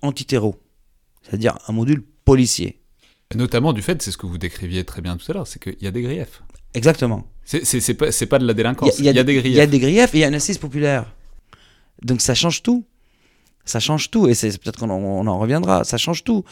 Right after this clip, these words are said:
Speaker 1: Du moment où il y a une assise populaire et des griefs, on ne peut pas traiter comme opération policière. On ne peut pas mettre un village entier, euh, en prison pour, euh, cause de terrorisme ou de soutien aux terroristes. C'est ça aussi qui, qui, qui, qu'il a fallu,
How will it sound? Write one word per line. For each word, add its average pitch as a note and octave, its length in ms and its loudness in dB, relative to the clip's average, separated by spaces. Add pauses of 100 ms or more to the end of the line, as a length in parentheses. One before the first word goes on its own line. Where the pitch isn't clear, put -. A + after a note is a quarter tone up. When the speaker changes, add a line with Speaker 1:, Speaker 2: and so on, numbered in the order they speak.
(160)
Speaker 1:
Du B2 60 0
moment E3+ 120 6
où G3 40 6
il E3 40 4
y D3 40 4
a - 20 6
une C#3+ 80 4
assise F#3 220 -4
populaire D3+ 380 0
et F2+ 60 -2
des A2+ 140 0
griefs, D3+ 400 -2 (180)
on - 60 -12
ne A#2 60 -4
peut B2+ 60 -4
pas - 140 4
traiter D#3+ 300 -2
comme E3 260 -4 (300)
opération C#3+ 400 -2
policière. D3 640 0
On - 20 -12
ne G#2 60 -8
peut C3+ 80 -2
pas D#3+ 100 0
mettre D#3+ 180 0
un C#3+ 100 0
village C#3 340 2
entier, D#3 420 0 (500)
euh, G2+ 920 -2
en B2+ 100 2
prison C3 400 0
pour, D3 340 0
euh, B2+ 60 4
cause D3+ 220 0
de B2+ 100 -2
terrorisme A#2+ 380 0
ou A#2 40 -4
de A#2 80 -6
soutien D3 380 -6
aux C3 60 -2
terroristes. B2 500 0 (280)
C'est G#2 60 -8
ça F#3+ 180 6
aussi F#3+ 220 4
qui, D3+ 160 -2 (260)
qui, C#3+ 160 -4
qui, B2+ 300 -4
qu'il B2+ 200 -2
a A#2+ 60 2
fallu, D#3+ 460 -4